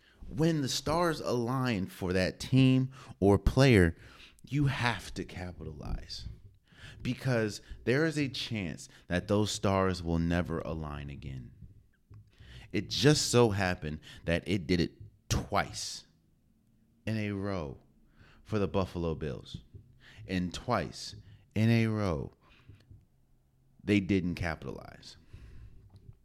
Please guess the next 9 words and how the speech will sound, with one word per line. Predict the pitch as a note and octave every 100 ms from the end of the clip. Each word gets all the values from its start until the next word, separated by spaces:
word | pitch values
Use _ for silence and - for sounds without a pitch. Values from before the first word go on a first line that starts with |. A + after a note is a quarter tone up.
| - - - - - _ _ _ - -
The | C3
stars | C3+ D3 D#3+ F3 D3
aligned | C#3 A#2+ G#2+ D#2 C2+ -
for | - -
the | F2+
Baltimore | D#2+ E2 F2 - E2
Ravens | D2+ C2+ B1 A#1+
this | - -
year. | G1+